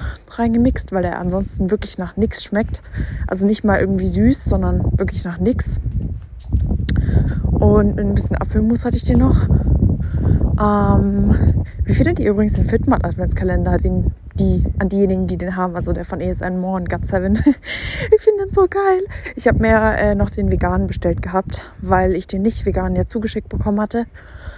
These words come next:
und ich zu ungeduldig war und den komplett schon geleert hatte. Hm. Das Ding ist, ich hab, äh, dann, weil's mich interessiert hat, ob der vegane die gleichen Sachen drin hat, äh, hinten drauf geschaut.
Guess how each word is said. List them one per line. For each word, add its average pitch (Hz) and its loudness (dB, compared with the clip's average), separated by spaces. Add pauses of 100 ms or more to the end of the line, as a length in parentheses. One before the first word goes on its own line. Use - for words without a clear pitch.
(420)
und 294 4 (300)
ich - -2
zu - -6
ungeduldig 196 0
war 202 2
und 196 -2
den 196 0
komplett 196 -6
schon 196 -6
geleert 185 -2
hatte. 202 -4 (140)
Hm. 247 6 (840)
Das - -6
Ding 254 4
ist, 269 2
ich 208 -6
hab, 208 -4
äh, 208 2
dann, 196 0 (160)
weil's 180 -2
mich - -8
interessiert - -4
hat, 240 -2
ob - -10
der 165 -4
vegane 175 0 (380)
die - -4
gleichen 190 4
Sachen 233 0
drin 233 0
hat, - -2 (160)
äh, 214 2 (320)
hinten 208 -2
drauf 180 4
geschaut. 233 0